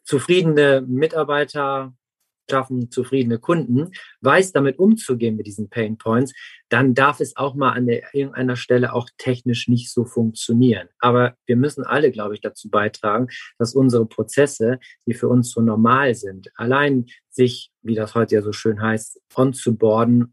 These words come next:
was das Online-Banking anbelangt, da hat der Kunde an einer anderen Stelle zu Recht seine Schwierigkeiten, weil er macht das nicht jeden Tag. Und das sind die Themen, die App auf das Handy zu bekommen, ist das eine. Aber dann in der Verbindung zu treten mit der Sparkasse, um sein Online-Banking auch zu bedienen.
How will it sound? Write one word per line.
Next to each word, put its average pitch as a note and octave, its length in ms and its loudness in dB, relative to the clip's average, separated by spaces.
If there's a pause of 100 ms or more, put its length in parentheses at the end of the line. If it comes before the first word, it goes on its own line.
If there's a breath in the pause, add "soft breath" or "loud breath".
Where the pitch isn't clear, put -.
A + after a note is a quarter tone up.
(120)
was A2 180 -4
das A2 160 -8
Online-Banking A2 600 -2
anbelangt, G#2+ 500 -4 (1000 loud breath)
da A2+ 200 0
hat D3+ 200 -4
der D#3 120 4
Kunde D#3+ 320 0
an A#2+ 140 0
einer A#2 80 -2
anderen C#3 200 -4
Stelle C3+ 540 0
zu - 220 0
Recht A#2+ 400 0
seine F#2 220 -10
Schwierigkeiten, G#2 600 -4
weil D#3+ 120 4
er D3 60 2
macht D#3 220 -4
das - 140 -6
nicht G#2+ 180 -6
jeden G2+ 220 -4
Tag. - 320 -8
Und B2 100 0
das B2 160 2
sind C#3 140 0
die B2+ 160 -2
Themen, D3 420 2 (600 loud breath)
die D3 200 2
App C#3+ 220 0
auf B2+ 240 -2
das B2 260 -4
Handy B2+ 260 2
zu - 160 -14
bekommen, A#2 360 0
ist A#2 120 -4
das A#2 140 -4
eine. B2 400 2
Aber C#3 180 4
dann C#3+ 180 2
in C3+ 120 -2
der B2+ 80 -2
Verbindung B2+ 440 -2
zu - 140 -16
treten A#2+ 460 0
mit A#2 160 -2
der A2+ 80 -4
Sparkasse, A2+ 720 -2
um A#2 160 2
sein A2 180 -2
Online-Banking A#2 840 0
auch A2 180 -8
zu - 220 -8
bedienen. A2+ 420 2